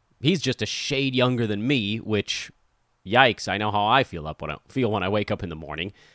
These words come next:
And K D had the giant injuries. He's going to be at risk of this stuff. Maybe less so, because at least he's not a super heavy dude.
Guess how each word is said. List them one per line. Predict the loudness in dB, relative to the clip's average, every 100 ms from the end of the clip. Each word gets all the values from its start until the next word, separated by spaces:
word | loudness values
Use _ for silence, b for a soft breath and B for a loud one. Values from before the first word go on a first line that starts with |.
| b b
And | 2 2 2
K | 4 6
D | 6 2 2 0 -4 _ _ _ _ _ _ _ _ _ _ _
had | 4 4
the | 4
giant | 0 2 4 2 2
injuries. | 0 0 0 0 0 -2 -4 -8 -12 _ _ _ _ _
He's | -2 0 2
going | 6 8 8 8
to |
be | 4 2 4
at | 2 0
risk | 0 0 0 -4 -4
of | -4
this | 0 -2
stuff. | -2 2 2 6
Maybe | 4 6
less | 2 4 4 4
so, | 2 -2 0 0
because | 0 0 0
at | 0
least | -4 -4
he's | -4
not | 2 4
a | 2
super | -2 -6 -6 -6
heavy | 0 2 2
dude. | -6 -6 -6 -8